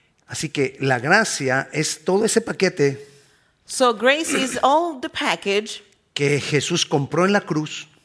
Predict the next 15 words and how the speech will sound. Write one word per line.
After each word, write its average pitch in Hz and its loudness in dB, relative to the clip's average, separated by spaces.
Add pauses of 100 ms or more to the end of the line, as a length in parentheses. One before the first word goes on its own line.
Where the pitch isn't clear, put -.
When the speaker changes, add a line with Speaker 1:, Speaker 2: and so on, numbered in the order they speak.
(140)
Speaker 2:
that 196 4
Jesus 254 -4
bought 233 4
in 254 -2
the 269 -2
cross 233 0 (200)
Speaker 1:
para 139 0
entregárnosla 139 0
a 127 -2
nosotros, 127 -8 (380)
Speaker 2:
to - -6
give 202 0
it 262 -8
to 359 2
us 220 4